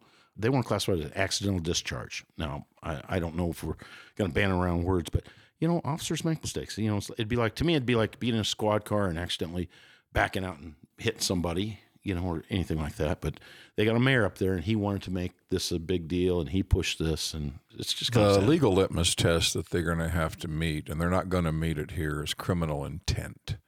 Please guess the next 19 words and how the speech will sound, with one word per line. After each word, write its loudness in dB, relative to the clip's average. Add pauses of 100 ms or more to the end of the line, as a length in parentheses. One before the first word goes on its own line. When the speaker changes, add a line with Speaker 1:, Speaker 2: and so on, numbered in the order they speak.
(420)
Speaker 2:
okay? 0 (340)
And -2
there 4
was 0
no 2
Speaker 1:
Yeah. 0
Speaker 2:
intention 0
on -4
behalf -2
of -6
that -2 (260)
young -2
officer -4 (500)
to -2
shoot 0
and -4
kill -4
anyone, -6 (160)
period. -2